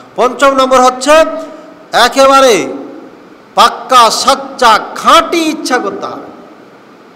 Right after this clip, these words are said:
যে প্রত্যেকটি সময়কে কাজে লাগাবো, নেক কাজ ছাড়া কোনো একটি সময় যেন আমার পার না হয়। এই মাসটিতে,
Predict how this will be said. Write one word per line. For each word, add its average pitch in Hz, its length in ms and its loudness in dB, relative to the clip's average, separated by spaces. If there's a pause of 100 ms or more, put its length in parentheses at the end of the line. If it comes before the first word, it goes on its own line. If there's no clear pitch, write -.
(180)
যে 180 80 -4
প্রত্যেকটি 320 680 -4
সময়কে 262 420 -2
কাজে 202 260 -2
লাগাবো, 202 340 2 (580)
নেক 277 420 -2
কাজ 208 360 -2
ছাড়া 208 220 -2
কোনো 247 460 -4
একটি 240 360 -4
সময় 202 400 -6
যেন 180 140 -8
আমার 165 380 -2 (100)
পার 160 260 -2
না 143 60 -4
হয়। 139 460 -6 (1600)
এই 285 260 2
মাসটিতে, 226 720 -2